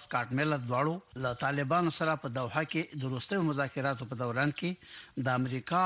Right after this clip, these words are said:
او د طالبانو ترمنځ د سولې په موافقتنامې باندې له سره د تجدید نظر او په دې ارتباط د درستو او کانکریټي ګامونو د پورته کولو په اړه تفاهم ته رسیدلی دي. په کابل کې زموږ خبریال وایي، داسې ښکاري چې په دوحه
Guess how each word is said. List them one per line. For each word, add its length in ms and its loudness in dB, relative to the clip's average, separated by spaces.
او 160 0
د 160 -4
طالبانو 580 -2
ترمنځ 380 2
د 140 0
سولې 480 0
په 140 2
موافقتنامې 680 2
باندې 280 2
له 140 2
سره 160 4
د 180 0
تجدید 520 0
نظر 260 2
او 80 4
په 140 0
دې 160 4
ارتباط 460 0
د 160 -2
درستو 380 0
او 80 4
کانکریټي 520 2
ګامونو 360 4
د 120 -2
پورته 220 -4
کولو 180 2
په 100 2
اړه 220 0
تفاهم 460 0
ته 80 4
رسیدلی 500 0
دي. 80 2
په 120 -2
کابل 340 4
کې 140 0
زموږ 260 4
خبریال 380 2
وایي، 200 2
داسې 280 0
ښکاري 440 2
چې 140 -2
په 60 2
دوحه 260 2